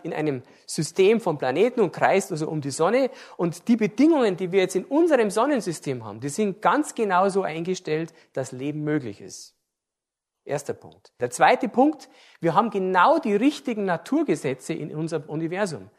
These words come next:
Also das, was die Physiker herausgefunden haben, die, über die letzten Jahrhunderte und was sie aufgeschrieben haben, diese Naturgesetze, die passen genau dazu,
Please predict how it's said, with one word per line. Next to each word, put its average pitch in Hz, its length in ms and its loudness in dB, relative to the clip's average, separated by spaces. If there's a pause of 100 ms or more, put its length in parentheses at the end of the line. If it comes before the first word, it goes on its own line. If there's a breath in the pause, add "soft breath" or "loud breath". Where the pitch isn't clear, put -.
(160 soft breath)
Also 139 160 -2
das, 202 100 2
was 190 140 4
die 180 80 -2
Physiker 226 460 2
herausgefunden 214 640 2
haben, 190 160 -2
die, 170 140 -6 (100)
über 170 160 -2
die 160 80 -4
letzten 185 320 -2
Jahrhunderte 190 480 0
und 160 80 -4
was 143 160 -2
sie - 100 -4
aufgeschrieben 147 640 0
haben, 175 180 -4 (500 loud breath)
diese 277 300 2
Naturgesetze, 196 760 -2
die 170 100 -4
passen 208 520 2
genau 151 360 -2
dazu, 175 440 -2